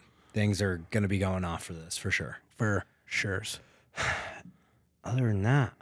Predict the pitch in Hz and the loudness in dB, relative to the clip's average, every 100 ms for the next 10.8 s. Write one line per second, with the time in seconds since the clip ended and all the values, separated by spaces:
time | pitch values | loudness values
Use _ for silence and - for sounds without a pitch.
0 | - - _ _ _ _ _ _ - 104 | -20 -20 _ _ _ _ _ _ -2 -2
1 | 95 - - _ - - - - - - | -2 -10 -20 _ -12 -10 -10 -14 -20 -20
2 | _ _ 95 85 85 - 78 - - - | _ _ -8 -6 -6 -8 -12 -16 -20 -20
3 | _ - - - - - - 127 139 117 | _ -20 -20 -20 -20 -20 -2 4 4 4
4 | - _ _ _ _ 90 95 90 80 80 | -2 _ _ _ _ -6 -4 -4 -6 -10
5 | - 85 _ - - - - - - - | -14 -16 _ -20 -20 -20 -20 -20 -20 -4
6 | - - 302 - - - - 220 - - | 6 6 8 2 -2 -14 -2 -2 0 -6
7 | - - _ - - - - - 85 90 | -6 -20 _ -20 -20 -20 -14 -6 -2 -2
8 | 95 85 - 98 92 80 82 80 - 92 | -2 -2 2 2 2 0 -4 -6 -6 -4
9 | 85 82 78 - - - 95 87 85 78 | -4 -4 -4 -2 -2 0 0 0 -2 -4
10 | 80 82 - - - 220 240 107 | -6 -8 -14 -20 2 10 12 10